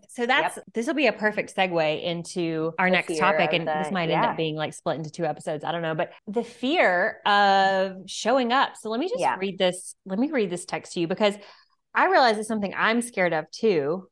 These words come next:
Speaker 2: Yeah.
Speaker 1: It's funny.
Speaker 2: As you pull that up, Molly, let me just add before, I think
Speaker 1: Yeah.
Speaker 2: there is one more important pillar here to, like, the logistics of it. And that really is engagement. And your engagement checklist was the foundation for this.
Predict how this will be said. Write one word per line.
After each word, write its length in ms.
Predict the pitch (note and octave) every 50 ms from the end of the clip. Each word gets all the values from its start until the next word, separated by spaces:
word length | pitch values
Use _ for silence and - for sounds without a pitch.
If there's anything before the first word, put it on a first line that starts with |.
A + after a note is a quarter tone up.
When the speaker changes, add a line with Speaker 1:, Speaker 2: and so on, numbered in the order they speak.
| _ -
Speaker 2:
Yeah. 180 | - - -
Speaker 1:
It's 120 | - - -
funny. 640 | - - A3 A3+ G#3+ F3 D#3+ D#3+ F3 G3+ G3 G3+ _ _ _ _ _ _ _ _ -
Speaker 2:
As 200 | G3 G#3+ A3 G#3+
you 80 | C4+
pull 220 | C4 C4+ - C4+ B3+
that 120 | A#3 G#3+
up, 140 | G3+ G3 -
Molly, 240 | G3 G3 F#3+ F#3 F#3
let 100 | F#3 F#3
me 120 | G3 G#3+ A3+
just 180 | B3+ C4+ C4 -
add 340 | - F#3 F#3 F#3 F3+ E3+
before, 340 | D#3+ F#3 F#3 - G3+ G3+ G3
I 180 | G3 F#3+ - F#3
think 40 | G3
Speaker 1:
Yeah. 140 | G3+ A#3 C4+
Speaker 2:
there 140 | - D#4 C4+
is 180 | A3 A#3 G#3+ G3
one 180 | G#3 G3 G#3
more 140 | G#3+ G#3 G#3
important 560 | G3+ F#3+ F#3 - - G3 D#3 B2+ F3+ F3 F3
pillar 300 | - F#3 D#3+ D#3+ E3 F3+
here 260 | E3+ - G3+ F#3+ F#3+ F#3+
to, 100 | F#3+ F#3+
like, 160 | E3+ E3 D#3
the 80 | F#3 F3+
logistics 600 | E3 E3+ E3 D3+ D#3+ D3+ D3+ - - F#3 F#3 -
of 180 | - F#3+ F#3+
it. 180 | G3+ G3+ G3+ -
And 100 | F#3 F#3+
that 160 | F3+ F3+ -
really 340 | D#3+ F3 F#3 F#3+ G#3 A3+ A#3
is 140 | G#3+ F#3+ D#3+
engagement. 680 | D3+ D3+ - A2+ A#2 B2+ - - D3+ A2+ G#2 F#2+ - _ _ _ _ _ _ _ _ _ _ -
And 480 | - G3 F#3+ F#3 F#3 F#3 F#3 F#3 F#3 - _ -
your 420 | D3+ D#3 F#3 G3 G#3+ B3 C4+ -
engagement 560 | B3 B3+ A#3 G3+ G3+ G3 F#3 G#3 G3+ F#3+ -
checklist 460 | - - F3 E3+ E3+ F#3 G3 A3 A3
was 140 | - F#3 F#3
the 80 | F3 E3+
foundation 560 | - E3+ D#3+ D#3 D#3 D#3+ D#3+ D#3+ - G#3+ G#3+
for 140 | G#3+ A3+ A3+
this. 220 | A3+ B3 C4 C4+